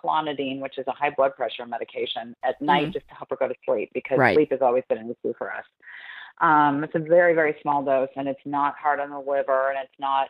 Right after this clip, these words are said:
Speaker 1: you know, it's not a benzodiazepine, which will make you nuts, and it's not all those things that, like, I used to have her on trazodone and Seroquel and all these awful benzos. Ad-,
Speaker 2: Mm-hmm.
Speaker 1: um, at,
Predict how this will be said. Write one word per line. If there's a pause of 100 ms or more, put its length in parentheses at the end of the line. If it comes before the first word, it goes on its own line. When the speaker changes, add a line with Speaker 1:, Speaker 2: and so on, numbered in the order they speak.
(140)
Speaker 1:
you
know,
it's
not
a
benzodiazepine,
which
will (160)
make
you
nuts, (140)
and
it's
not
all
those (100)
things
that, (600)
like,
I
used
to
have
her
on
trazodone
and (120)
Seroquel
and
all
these (600)
awful (720)
benzos. (160)
Ad-,
Speaker 2:
Mm-hmm.
Speaker 1:
um,
at,